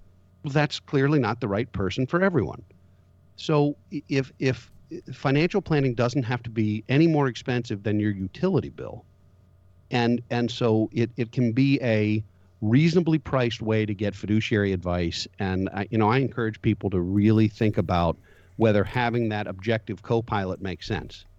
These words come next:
because I, I really do think it's, it's much easier. I have a financial advisor. I mean, I, I know exactly what I'm doing with, with finances, but at the end of the day, when my wife and I sit down, uh, to, to do this, if, if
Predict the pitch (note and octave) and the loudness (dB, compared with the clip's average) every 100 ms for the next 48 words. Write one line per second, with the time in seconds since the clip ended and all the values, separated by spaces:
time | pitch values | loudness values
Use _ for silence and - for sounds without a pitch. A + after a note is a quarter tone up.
0 | - _ A#2+ C#3 C3 - C#3 F#3+ C#3+ G#2+ | -20 _ -4 0 0 0 0 2 0 4
1 | C3+ - A2 G2 G2+ - A#2 A2+ B2+ C3+ | 2 4 0 -2 -6 -4 -2 0 2 2
2 | - D#3+ D3+ A#2 - D#3 G3 F3 A#2 - | 0 -4 -4 -4 -4 -6 -4 -8 -10 -10
3 | F#2 D#2 D#2+ D2+ C#2 C#2 - - - - | -10 -10 -12 -14 -14 -14 -16 -20 -20 -20
4 | - - _ _ _ _ - - C#3+ - | -20 -20 _ _ _ _ -18 -4 -4 -4
5 | - C3+ F3+ D#3 F#2 C#3+ G#3 G3+ D3+ A2 | -6 -2 0 -2 -2 -4 -4 -4 -4 -4
6 | G2+ G#2 G2 G#2 G2 - G2 F2+ C#3 E3+ | -4 -4 -4 -6 -10 -10 -10 -2 0 0
7 | G#2+ G2+ A2+ A2 A#2+ B2 A#2 A2+ C3 D#3 | -2 -6 -8 -4 -4 -4 -8 -6 -2 -2
8 | B2+ F#2 B2+ E3 A2+ G#2 B2+ D3 F#3+ D3+ | -2 0 0 2 2 2 2 0 0 0
9 | A2 - A2 A#2+ D3 G#2 G#2+ - - - | 0 -2 -4 2 2 2 -2 -8 -20 -20
10 | - A2+ B2 B2 C3 A2 - G#2 F2 D#3 | -10 -4 -2 -2 -2 -4 -2 -4 2 2
11 | E3 G2 F#2+ - A#2+ A2+ - - C3 | 2 0 -2 -2 -2 -2 -6 -6 -4